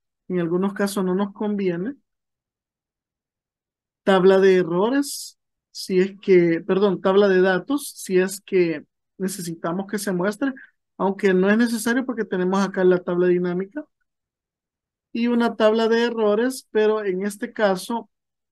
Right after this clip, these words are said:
no, eh, no aplica para ese tipo de gráfico. Además de eso, como les mencionaba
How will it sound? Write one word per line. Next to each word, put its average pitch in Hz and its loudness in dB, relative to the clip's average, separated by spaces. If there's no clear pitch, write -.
no, 196 0
eh, 170 0
no 180 -4
aplica 190 -8
para 180 -2
ese 175 -6
tipo 180 -10
de 165 -2
gráfico. 135 -8
Además 180 2
de 226 4
eso, 226 -2
como 175 -4
les 165 0
mencionaba 185 -4